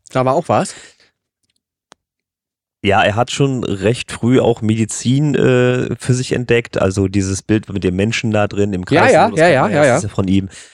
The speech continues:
Speaker 1: Aber
Speaker 2: Natürlich
Speaker 1: war
Speaker 2: war auch,
Speaker 1: breit
Speaker 2: äh, Künstler
Speaker 1: aufgestellt, ne?
Speaker 2: tatsächlich, äh,
Speaker 1: Ey, ich,
Speaker 2: sehr
Speaker 1: mich würde
Speaker 2: breit
Speaker 1: nur
Speaker 2: aufgestellt,
Speaker 1: interessieren,
Speaker 2: ja.
Speaker 1: wie hat er Mucke gemacht? Welche D A W hat er benutzt?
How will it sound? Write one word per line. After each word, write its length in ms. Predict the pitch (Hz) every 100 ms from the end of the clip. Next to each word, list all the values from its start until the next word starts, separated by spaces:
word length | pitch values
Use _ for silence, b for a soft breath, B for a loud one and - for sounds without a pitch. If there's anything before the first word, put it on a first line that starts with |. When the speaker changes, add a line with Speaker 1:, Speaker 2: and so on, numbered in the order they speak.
| B -
Speaker 1:
Aber 100 | 135
Speaker 2:
Natürlich 160 | 160
Speaker 1:
war 80 | 175
Speaker 2:
war 80 | 98
auch, 120 | 95
Speaker 1:
breit 80 | 160
Speaker 2:
äh, 40 |
Künstler 180 | 208 131
Speaker 1:
aufgestellt, 460 | 117 127 147 127 131
ne? 80 |
Speaker 2:
tatsächlich, 500 | 120 120 123 117 113
äh, 40 | -
Speaker 1:
Ey, 300 | 101 101 139 139 -
ich, 40 |
Speaker 2:
sehr 140 | 165 175
Speaker 1:
mich 220 | 208 202
würde 120 | 226
Speaker 2:
breit 60 | 220
Speaker 1:
nur 80 | 226
Speaker 2:
aufgestellt, 60 |
Speaker 1:
interessieren, 360 | 220 208 - 220
Speaker 2:
ja. 60 | 196
Speaker 1:
wie 80 | 214
hat 100 | 202
er 60 |
Mucke 240 | 202 247 135
gemacht? 340 | 107 104 -
Welche 200 | 165 165
D 120 | 170
A 100 | 170
W 160 | 170 160
hat 100 | 104
er 80 | 101
benutzt? 440 | 104 101 - -